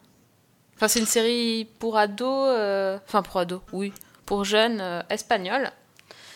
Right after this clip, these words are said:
Donc, sur Netflix, c'est, euh, c'est un petit peu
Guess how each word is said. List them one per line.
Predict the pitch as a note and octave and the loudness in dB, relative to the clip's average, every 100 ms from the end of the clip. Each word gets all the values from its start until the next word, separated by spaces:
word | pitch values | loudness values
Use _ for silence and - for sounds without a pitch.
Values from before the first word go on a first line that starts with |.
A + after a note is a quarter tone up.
| - _ | -20 _
Donc, | F#3 - | -10 -4
sur | A#3 | -2
Netflix, | A3 A3+ - A#3+ C#4 | -2 -2 -4 -6 -4
c'est, | - G3 F#3+ F#3+ | -2 -2 2 4
euh, | F#3 F#3 - - - - - _ - | 4 4 -2 -16 -18 -20 -20 _ -12
c'est | - C4+ | 8 10
un | D4 | 10
petit | C#4 - | 8 2
peu | E4+ E4+ F4 F#4 | 0 2 4 8